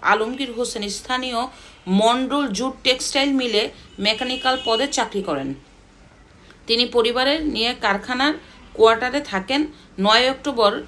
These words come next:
বিকাল থেকে জিসান নিখোঁজ ছিল। খোঁজ না পেয়ে ওই দিনই আলমগীর হোসেন দিঘালয় থানাটির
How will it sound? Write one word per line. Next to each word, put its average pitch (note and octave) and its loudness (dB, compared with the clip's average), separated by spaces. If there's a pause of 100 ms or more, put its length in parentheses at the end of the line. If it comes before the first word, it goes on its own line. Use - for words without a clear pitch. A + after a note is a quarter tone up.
(300)
বিকাল A3+ -2
থেকে B3 -2 (360)
জিসান A#3+ 0
নিখোঁজ A3 -2
ছিল। D3 -4 (380)
খোঁজ A#3+ 6
না C4 2
পেয়ে B3 4 (120)
ওই A3+ 8
দিনই A#3+ -4
আলমগীর A3+ -2
হোসেন A3+ -2
দিঘালয় A3 -2
থানাটির G#3+ -4